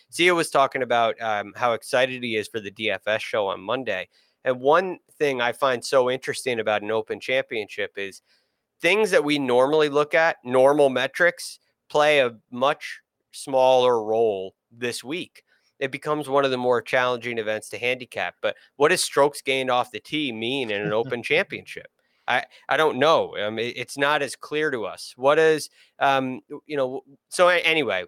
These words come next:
Speaker 1: what kind of style does a player play with? And if you look at some past results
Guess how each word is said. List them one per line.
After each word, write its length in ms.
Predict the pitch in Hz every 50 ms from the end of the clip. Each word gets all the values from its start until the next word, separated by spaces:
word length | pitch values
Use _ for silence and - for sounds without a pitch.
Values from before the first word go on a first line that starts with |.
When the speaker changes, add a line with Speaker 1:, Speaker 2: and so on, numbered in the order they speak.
| - _ _
Speaker 1:
what 260 | 131 131 147 151 -
kind 140 | - 190 165
of 80 | 127
style 500 | - - - - 127 117 120 127 127 123
does 200 | 117 117 107 101
a 60 | 101
player 320 | - _ 127 110 107 98 95
play 260 | - - 113 110 113
with? 200 | 107 95 90 - -
And 120 | 120 120
if 120 | 120 - 147
you 80 | 151
look 240 | 139 147 180 185 -
at 180 | 208 175 - -
some 160 | - 131 117
past 400 | - - 123 127 131 131 - -
results 640 | 131 117 107 107 117 120 117 110 - - - -